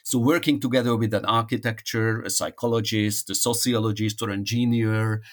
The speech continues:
and to realize that their viewpoint or the, the way how their brain is, is,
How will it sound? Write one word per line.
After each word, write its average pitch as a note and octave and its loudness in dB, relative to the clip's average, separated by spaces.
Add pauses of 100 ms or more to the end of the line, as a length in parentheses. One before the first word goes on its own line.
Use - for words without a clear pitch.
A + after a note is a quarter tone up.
and A#2 -4
to B2 -2
realize A#2+ 2
that A2 -2
their B2+ 2
viewpoint G#2+ -6 (320)
or A#2+ 0
the, A2+ 0 (240)
the B2 -2
way C3+ 2
how C3+ 0
their C3 2
brain A2+ 0
is, G#2+ -4
is, G#2+ -4